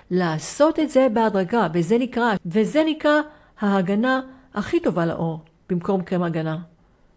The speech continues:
בימים ההם, היו אנשים שהיו נמצאים, גרים במ-, במ-,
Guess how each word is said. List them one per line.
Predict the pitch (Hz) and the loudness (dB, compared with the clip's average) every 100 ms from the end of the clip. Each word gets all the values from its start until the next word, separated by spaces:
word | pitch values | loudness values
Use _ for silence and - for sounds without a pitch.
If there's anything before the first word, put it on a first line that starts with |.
| _ _ _ _ _ _ _ _ _ _ - - - - | _ _ _ _ _ _ _ _ _ _ -20 -20 -20 -8
בימים | - 226 226 294 330 | 2 4 4 4 4
ההם, | 311 180 170 190 - _ _ _ _ _ _ _ - | 4 2 0 -6 -10 _ _ _ _ _ _ _ -2
היו | 202 220 240 | 0 4 4
אנשים | 240 233 185 180 190 - - _ _ _ - | 4 0 -2 -2 -4 -10 -20 _ _ _ -8
שהיו | - 226 214 285 | 2 4 6 4
נמצאים, | 302 277 247 233 220 175 | 0 0 2 4 2 2
גרים | 196 214 262 202 | 2 2 0 0
במ-, | 175 175 | -2 -2
במ-, | 175 180 | -6 -6